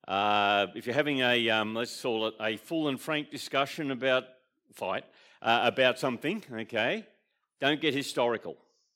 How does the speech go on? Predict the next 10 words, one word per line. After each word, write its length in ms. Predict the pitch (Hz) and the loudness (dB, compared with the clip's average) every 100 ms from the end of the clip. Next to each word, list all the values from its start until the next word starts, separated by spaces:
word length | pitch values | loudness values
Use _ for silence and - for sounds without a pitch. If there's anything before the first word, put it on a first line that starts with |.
| _ _ _ _ _ _ _ _ _ _ _ | _ _ _ _ _ _ _ _ _ _ _
Now, 240 | 92 95 | -12 -10
I 40 | 101 | -6
know 80 | |
you 140 | 143 147 | -6 -6
think 240 | 127 113 | -6 -4
I 80 | 110 | -4
meant 240 | 113 107 107 | -2 -6 -8
hysterical. 800 | 110 - 135 120 110 90 117 - | -12 -8 -4 -4 -4 -6 -8 -12
I 120 | 95 | -10
don't, 260 | 98 101 98 | -6 -6 -8